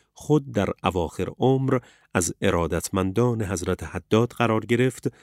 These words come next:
و هر هفته روزهای پنجشنبه از نجف به کربلا می آمد و از محضر منور استاد مستنیر و بهره‌مند می گشت و سپس به نجف مراجعت می کرد.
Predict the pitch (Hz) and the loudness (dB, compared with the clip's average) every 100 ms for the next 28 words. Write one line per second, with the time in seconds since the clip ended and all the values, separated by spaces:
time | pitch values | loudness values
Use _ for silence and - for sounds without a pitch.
0 | _ _ - 104 - 131 - 110 - 123 | _ _ -2 -2 0 -2 -2 -6 0 2
1 | 127 117 95 98 87 82 85 80 73 - | 2 0 0 0 0 0 0 -2 -2 -2
2 | 87 110 123 - _ _ - 85 85 85 | 2 4 4 0 _ _ -2 0 0 0
3 | 113 113 - 101 - 92 78 80 92 113 | 0 0 -2 -4 -2 -6 -2 0 0 2
4 | 117 131 131 123 - _ _ 95 80 82 | 2 2 0 -2 -12 _ _ 0 0 0
5 | 85 - - 120 117 107 98 90 82 80 | -4 -4 -2 0 2 0 0 -2 -2 -2
6 | 107 113 - 101 - 113 120 120 117 - | -4 -4 -2 -2 0 0 0 2 -2 -4
7 | _ _ 90 - - 90 95 123 117 113 | _ _ -2 -2 -2 -2 0 -2 0 0
8 | 113 _ _ - 90 - 90 82 98 113 | 0 _ _ -4 -4 -2 -4 -2 -2 -2
9 | 113 107 120 123 - 131 - _ _ 92 | -2 0 -2 -2 -8 -10 -12 _ _ -2
10 | 78 - 107 110 127 - - 85 76 73 | -2 -2 -4 -2 -2 -2 -4 -2 -2 -2
11 | 104 101 - _ _ - 90 82 78 98 | -2 -2 -10 _ _ -4 0 0 0 -4
12 | 110 - - - - 101 - | -4 -8 -10 -12 -14 -16 -16